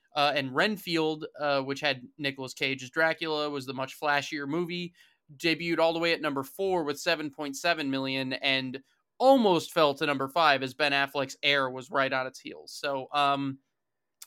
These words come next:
not good at all, especially considering that The Pope's Exorcist had an eighteen million dollar budget, and it's already been doing somewhat well overseas. Like, it's already at thirty-six point five million worldwide. So, you know, it, it'll profit for sure. Whereas Renfield had a sixty-five million dollar budget,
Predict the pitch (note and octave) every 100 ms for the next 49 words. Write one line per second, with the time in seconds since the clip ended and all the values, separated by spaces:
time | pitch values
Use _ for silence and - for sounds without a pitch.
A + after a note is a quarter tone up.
0 | - D#3 D#3+ G3 F3 F3+ E3 C#3 B2 B2
1 | - D3+ C#3 C#3 D3 D#3+ C#3+ C#3 C3+ C3
2 | - - - C3+ F#3+ G#3 G#3+ G#3 F#3+ F3
3 | F3 - C#3+ C3+ C#3 D3+ - A#3 G#3+ E3+
4 | D3+ C#3+ C3+ C3 B2+ C3 B2+ C3 _ _
5 | - C#3+ D3 F3 E3 D3+ D3 D#3 D3+ C#3
6 | C3+ E3 D3 C#3+ D3+ C#3+ C#3 C3+ C3+ D3
7 | D#3 C#3+ C3+ C3+ D3 C3+ C3+ - C#3+ C3
8 | D3+ C#3 D3 C3 - C#3 C3+ C#3 C3+ B2+
9 | C3 A#2+ B2 C3 C#3 C#3 - B2 A#2+ -
10 | _ _ _ - C3 B2 C3 C3+ D3 C3+
11 | - D#3 C3 - - C3+ C#3 D#3+ C#3 D3
12 | D#3 _ _ D#3 C#3+ C3 C#3+ E3+ F3 D3+
13 | C#3 C3+ C#3+ C3+ - D#3+ - C3 - G3+
14 | G#3+ A3+ A3 E3 C#3 C3 B2 B2 B2 A#2
15 | B2+ A#2 B2+